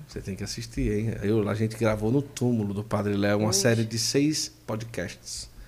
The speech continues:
Speaker 2: Vou assistir com
Speaker 1: Vale
Speaker 2: certeza.
Speaker 1: a pena, viu? Muita história massa, né, não, filha? Lá, um abraço pra todo mundo da comunidade Betânia.
Speaker 2: Betânia. São
Speaker 1: Que
Speaker 2: lindos.
Speaker 1: show. E aqui fica o meu, né, sobre a minha trajetória com Dom Henrique. É um dom especial, a vida de um bispo mudou a minha história.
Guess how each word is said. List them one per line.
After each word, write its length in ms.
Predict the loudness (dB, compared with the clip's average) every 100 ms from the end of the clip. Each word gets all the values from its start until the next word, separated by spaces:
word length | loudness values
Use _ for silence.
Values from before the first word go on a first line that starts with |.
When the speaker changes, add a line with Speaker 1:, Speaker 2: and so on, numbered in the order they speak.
| -16
Speaker 2:
Vou 260 | -6 -4 -4
assistir 360 | -6 -10 -12
com 120 | -8 -4
Speaker 1:
Vale 120 | 0
Speaker 2:
certeza. 480 | 0 2 2 2 -2
Speaker 1:
a 20 |
pena, 140 | -6
viu? 100 | -6
Muita 320 | -4 -2 0 -2
história 440 | -2 2 2 4
massa, 440 | 4 4 0 -4
né, 100 | -2
não, 160 | 2 2
filha? 300 | 2 0 4
Lá, 300 | 4 4 0 -6 -16 -16 -14 -14 -10 -2
um 40 |
abraço 320 | 4 6 6 4
pra 80 |
todo 240 | 2 4 2
mundo 180 | 2 0
da 100 | -2
comunidade 540 | -2 0 2 2 2
Betânia. 200 | 2 0 -2
Speaker 2:
Betânia. 600 | 2 4 6 4 2 -2 -6 -10 -10
São 200 | -4 -2
Speaker 1:
Que 40 | 0
Speaker 2:
lindos. 240 | 0 0
Speaker 1:
show. 280 | 2 2 4 10
E 80 |
aqui 260 | 10 8 2
fica 340 | 2 -2 -2 -6 -2
o 60 |
meu, 400 | 0 4 4 4
né, 180 | 2 0
sobre 500 | 0 -2 0 2 0 -2 -14 -20 -20 -14 -2
a 80 |
minha 220 | 4 4 4
trajetória 560 | 2 2 4 4 4
com 200 | 4 4
Dom 140 | 4 6
Henrique. 880 | 4 0 0 2 2 -2 -4 -2 -2 -10 -20 -20 -8
É 320 | -2 0 2
um 80 | 2
dom 220 | 4 4 2
especial, 720 | 2 2 2 4 4 6 4
a 40 |
vida 260 | 4 2 2
de 100 | 4
um 80 | 4
bispo 300 | 4 2 4
mudou 320 | 4 4 2
a 60 | 2
minha 100 | 0
história. 720 | -2 0 4 6 8 6 2